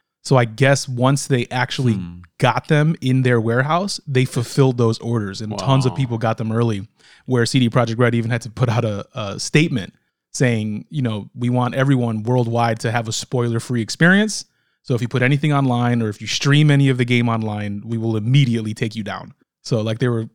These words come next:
Speaker 1: very nice and aggressive about it. Like, they were polite about it, but saying, "Please don't do it. You know, we don't wanna ruin it for other people."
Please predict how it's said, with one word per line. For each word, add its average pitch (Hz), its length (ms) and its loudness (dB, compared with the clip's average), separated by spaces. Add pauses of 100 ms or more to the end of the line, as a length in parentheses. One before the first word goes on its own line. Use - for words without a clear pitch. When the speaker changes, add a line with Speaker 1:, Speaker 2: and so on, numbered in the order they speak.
(100)
Speaker 1:
very 135 340 -2
nice 123 540 -2
and 127 100 -6
aggressive 117 420 -2
about 147 300 2
it. 165 80 0
Like, 113 140 -2
they 113 120 -4
were 107 280 -6 (180)
polite 113 380 -4
about 135 240 0
it, 139 80 0
but 120 100 -4
saying, 117 200 -4
"Please 143 260 -2
don't 113 260 -2 (340)
do 113 200 -4
it. 101 100 -6
You 113 100 -6
know, 117 100 -2
we 120 120 2
don't 135 100 2
wanna 120 160 2
ruin 110 220 -4
it 117 80 -4
for 120 100 -6
other 110 100 -6
people." 110 360 -8